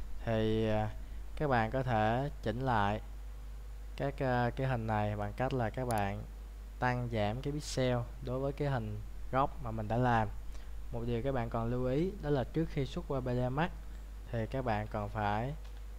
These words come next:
à, trước khi các bạn, à, chia cái hình này thành từng ô pixel nhỏ thì các bạn còn phải nhớ là mình phải giảm cái, à, thay đổi cái độ contrast trên cái bức ảnh này.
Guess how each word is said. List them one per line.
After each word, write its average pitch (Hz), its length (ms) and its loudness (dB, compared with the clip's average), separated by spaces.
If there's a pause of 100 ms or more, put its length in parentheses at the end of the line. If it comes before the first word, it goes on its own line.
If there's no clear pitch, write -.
(680)
à, 127 240 2
trước 165 200 0
khi 147 100 0
các 151 160 0
bạn, 110 340 2
à, 110 100 0
chia 131 340 0
cái 147 160 2
hình 113 300 0
này 110 240 -2
thành 110 200 -2
từng 110 160 -4
ô 117 80 -2
pixel 131 380 -2
nhỏ 113 340 2 (520)
thì 113 120 0
các 135 140 0
bạn 110 260 2
còn 113 140 -4
phải 113 140 -4
nhớ 127 280 0
là 143 140 4
mình 117 180 -2
phải 113 440 2 (800)
giảm 117 300 2
cái, 151 220 2 (180)
à, 123 280 2
thay 131 220 0
đổi 113 180 0
cái 143 100 -2
độ 107 120 0
contrast 127 460 -2 (220)
trên 123 180 0
cái 135 100 0
bức 147 80 0
ảnh 110 240 0
này. 120 260 2